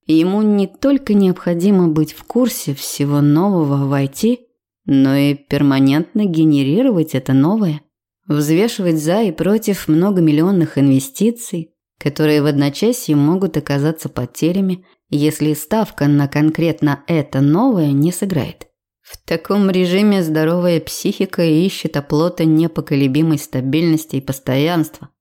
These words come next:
не в чём-нибудь, а в главном. Дом, быт, семья, женщина. Я вполне трезво отдаю себе отчёт в том,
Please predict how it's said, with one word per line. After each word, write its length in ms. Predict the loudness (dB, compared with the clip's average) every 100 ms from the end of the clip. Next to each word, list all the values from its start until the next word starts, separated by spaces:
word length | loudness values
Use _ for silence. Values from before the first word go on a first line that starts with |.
| _ -6
не 140 | -4
в 80 | -4
чём-нибудь, 640 | -4 0 2 0 -4 -10 _ _ _
а 120 | -6 -4
в 80 |
главном. 540 | 0 0 0 -2 -4 -12 _ _ _
Дом, 540 | -4 -2 0 0 -2 _ _
быт, 520 | -6 -2 -2 -4 -10 -20 _
семья, 600 | -10 -2 0 2 0 -4 -10 _ _
женщина. 640 | -4 0 -2 -4 -8 -10 -12 _ _ _ _
Я 180 | -4 -4
вполне 420 | -2 0 2 0
трезво 520 | 0 0 0 0 0
отдаю 340 | -2 -2 -2 -2
себе 300 | -4 -4 -2
отчёт 400 | -4 -6 -6 -6
в 100 | -8
том, 400 | -2 0 0